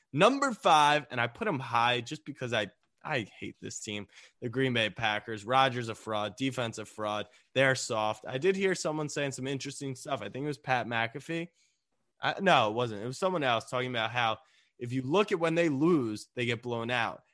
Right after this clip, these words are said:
And it's against teams who are physical. And when they can't play a finesse game, which they can against Houston, but when they can't play a finesse game,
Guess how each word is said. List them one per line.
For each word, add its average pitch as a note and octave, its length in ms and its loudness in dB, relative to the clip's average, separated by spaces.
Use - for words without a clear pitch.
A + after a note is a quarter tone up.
And A#2+ 80 -6
it's A#2+ 140 -8
against A#2 340 -4
teams D3+ 540 -4
who A#2+ 240 -4
are A2 120 -2
physical. G#2 520 -4
And A#2 160 -4
when B2 160 -2
they A#2+ 100 0
can't C#3+ 320 -4
play F3 160 0
a E3+ 40 -2
finesse F#3+ 520 0
game, A2+ 280 -6
which A#2 120 -8
they B2+ 140 -4
can D#3+ 220 -2
against A2 340 -6
Houston, A2+ 440 -10
but A#2 80 -6
when A2+ 140 -4
they A2 80 -4
can't B2+ 240 -4
play C#3+ 140 -4
a - 20 -6
finesse D#3 480 -4
game, A#2 300 -4